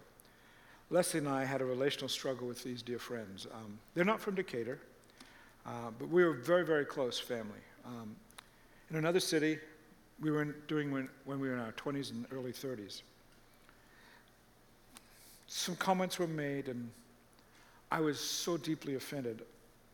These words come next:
I couldn't get past the comments. And I want to say, uh, I figured out pretty quickly that the relational struggle was my fault. Regardless of how it started, it was my fault because Scripture says that if somebody's offended you, to go to them,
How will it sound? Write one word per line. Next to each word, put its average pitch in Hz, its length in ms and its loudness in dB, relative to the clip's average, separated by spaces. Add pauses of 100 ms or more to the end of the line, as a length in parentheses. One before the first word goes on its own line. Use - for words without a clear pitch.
(260)
I 143 140 -2
couldn't 147 280 -2
get 135 160 -2
past 123 300 -4
the - 40 -14
comments. 117 540 -6 (1600)
And 190 80 4
I 196 60 10
want 185 180 4
to - 60 -2
say, 165 320 6 (1120)
uh, 135 240 -4 (200)
I 170 120 2
figured 170 300 6
out 139 160 4
pretty 139 200 0
quickly 123 440 -2 (1500)
that 147 300 0 (560)
the 139 60 -8
relational 147 440 2
struggle 135 380 0
was 120 160 -4
my 135 160 -2
fault. - 320 -6 (260)
Regardless 170 480 4
of 131 80 -2
how 151 220 4
it 123 100 -4
started, 139 400 -2
it - 600 -20
was 135 140 -4
my 151 200 0
fault 123 300 -2
because 131 420 -4
Scripture - 380 -2
says 139 300 -2
that 123 120 -4
if 120 80 -4
somebody's 120 400 -4
offended 131 400 -4
you, 117 80 -6
to 117 80 -6
go 139 180 0
to 139 140 -8
them, 101 180 -10